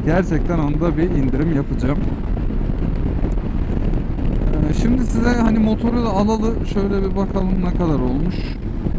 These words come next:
İki bin beş yüz altmış sekiz kilometre olmuş.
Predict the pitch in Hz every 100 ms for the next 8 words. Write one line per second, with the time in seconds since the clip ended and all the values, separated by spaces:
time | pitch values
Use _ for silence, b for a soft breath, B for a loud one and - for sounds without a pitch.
0 | - - - - - - - - - -
1 | - - 170 - 220 214 208 220 190 220
2 | 208 202 190 214 - 196 - - 185 160
3 | 160 170 - 185 135 135